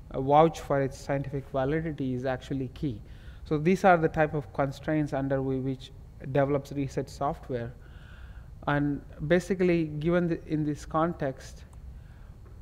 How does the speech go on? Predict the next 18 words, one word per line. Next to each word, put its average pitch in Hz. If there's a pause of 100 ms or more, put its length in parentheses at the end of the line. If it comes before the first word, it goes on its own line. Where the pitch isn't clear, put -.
(380)
what 160
are 170
the 160
ideal 151
qualities 139 (640)
for 139 (440)
the 143
technology 156
that 135 (160)
you 139
can 135
build 139
your 135
research 135
software 127
on? 107 (1400)
And 147
the 143